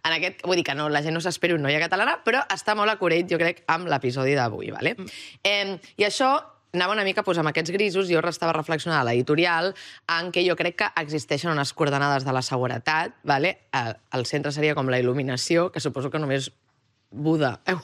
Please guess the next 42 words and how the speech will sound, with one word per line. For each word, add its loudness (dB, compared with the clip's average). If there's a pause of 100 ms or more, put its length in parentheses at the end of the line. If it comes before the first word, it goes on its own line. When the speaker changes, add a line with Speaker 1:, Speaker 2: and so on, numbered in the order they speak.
(120)
Speaker 1:
haurà 0
Speaker 2:
Vale, 0
Speaker 1:
aconseguit. -4
Speaker 2:
encara -2
no, 0
no -2
se'ns -4
acut -4
Speaker 1:
Encara -4
no 0
Speaker 2:
res. 0
Speaker 1:
se'ns 0
acut 0
Speaker 2:
Buda. -4
Speaker 1:
res, 0
vale? -4 (460)
Em, 0
però, 0 (400)
Buda. 0 (420)
Eh, 2 (100)
però 2 (720)
crec 2
que 0
hi 4
ha 2
diferents -2
coordenades, 0
vale? 2
Que -2
és -10 (180)
sa-, -2 (580)
totes 4
van 4
de 2
dins 0
cap -4
a 2
fora, -2 (220)
vale? 0
O 0
sigui, -6
com -6